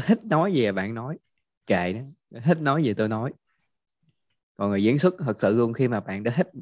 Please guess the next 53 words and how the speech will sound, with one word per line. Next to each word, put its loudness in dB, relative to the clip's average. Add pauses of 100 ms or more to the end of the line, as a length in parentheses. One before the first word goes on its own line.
(140)
bạn -4
đã 2
diễn 2
vô 0
cái 0
nhân -2 (100)
vật -2
nào -4
là 2
gần -6
như 2
là 4
bạn -4
sống -4
với 2
nó 0
luôn, 0
bạn -4
là 0
nó -2
luôn. 4 (1300)
Thật -2
sự 2
là 6
bạn -2
sẽ -2
quên 2
đi 0 (120)
cái -4 (200)
phần -2
mà -8
nỗi -6
đau -2
của -14
bạn. -8 (600)
Nó 4
một, 0 (100)
nó 4
là 0
một -4
trong -4
những -4
cái -8
cách -6
rất -6
là -10
hay. -6 (960)
Nhà 0
mình 0
mới 2
là 2
gần -4
sông. -2